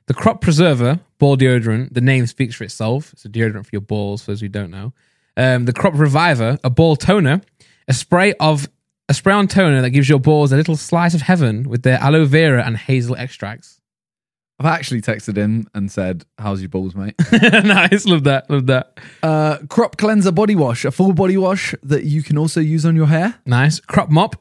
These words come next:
Speaker 1: ball wipes. You never know when an opportunity strikes, so you should always be prepared.
Speaker 2: Foot duster, foot deodorant,
Speaker 1: Ooh,
Speaker 2: designed to
Speaker 1: nice.
Speaker 2: keep the stankiest feet smelling fresh. I actually should use that.
Speaker 1: Yeah, yeah. Not that I know.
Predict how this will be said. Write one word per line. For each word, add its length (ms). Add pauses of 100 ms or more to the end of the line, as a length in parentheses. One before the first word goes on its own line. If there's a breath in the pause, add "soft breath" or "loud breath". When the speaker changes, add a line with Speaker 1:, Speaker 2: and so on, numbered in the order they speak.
Speaker 1:
ball 260
wipes. 380
You 40
never 160
know 120
when 100
an 60
opportunity 380
strikes, 460
so 60
you 60
should 140
always 260
be 80
prepared. 560
Speaker 2:
Foot 320
duster, 380
foot 360
deodorant, 520
Speaker 1:
Ooh, 40
Speaker 2:
designed 380
to 60
Speaker 1:
nice. 300
Speaker 2:
keep 60
the 80
stankiest 800
feet 280
smelling 440
fresh. 260
I 220
actually 180
should 160
use 160
that. 220
Speaker 1:
Yeah, 300
yeah. 260 (960 soft breath)
Not 120
that 60
I 40
know. 260